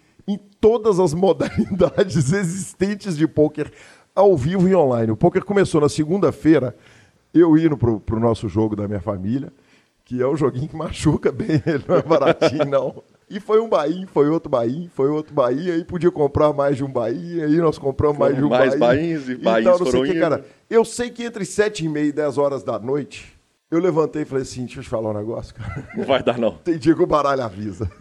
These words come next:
Speaker 1: <laughs> Deixa eu ir pra casa, porque, porque machucou o Guizão, sabe?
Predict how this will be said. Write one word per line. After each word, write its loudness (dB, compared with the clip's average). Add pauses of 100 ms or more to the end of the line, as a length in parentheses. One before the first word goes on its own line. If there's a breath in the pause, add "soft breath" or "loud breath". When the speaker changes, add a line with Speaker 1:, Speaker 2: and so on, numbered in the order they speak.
(100)
Speaker 1:
<laughs> -4
Deixa 0
eu 4
ir -2
pra -6
casa, -4
porque, -8 (460 loud breath)
porque 2
machucou -2
o -4
Guizão, -6
sabe? -6